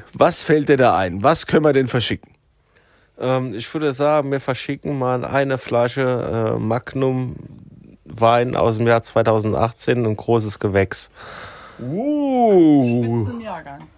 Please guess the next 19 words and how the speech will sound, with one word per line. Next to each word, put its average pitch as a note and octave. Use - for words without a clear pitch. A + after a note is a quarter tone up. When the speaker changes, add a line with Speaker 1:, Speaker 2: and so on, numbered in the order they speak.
Speaker 3:
Einem E3
Spitzenweinjahrgang. F3+
Speaker 1:
Okay, F#2+
das A#2+
klingt D#3
super. A#2+
Was A#2+
ist -
das E3
genau D3+
für C#3+
Lage? C#3
Speaker 2:
Ähm, A#2
das A2
ist A2+
ein A2
Pommerner, G#2+
äh, G2
Rosenberg. G#2